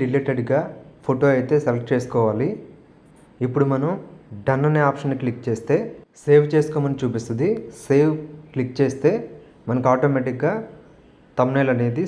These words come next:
సేవ్ అయిపోయింది. ఇక్కడ ఏంటంటే మానిటైజేషన్ అయిపోతే మనకి కింద సింబల్ ఉంటుంది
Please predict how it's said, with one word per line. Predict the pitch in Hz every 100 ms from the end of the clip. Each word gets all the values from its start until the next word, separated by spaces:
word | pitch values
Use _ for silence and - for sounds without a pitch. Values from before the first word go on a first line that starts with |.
| -
సేవ్ | 139 123
అయిపోయింది. | 117 107 101 123 208 220 - - - - _ 135
ఇక్కడ | 131 151 165
ఏంటంటే | 165 156 170 180 131 107 - 113
మానిటైజేషన్ | 147 170 170 170 165 160 135
అయిపోతే | 135 147 127 123 156 226 - - - - 127
మనకి | 139 165 156
కింద | 147 156 156
సింబల్ | 156 151 156
ఉంటుంది | 123 107 104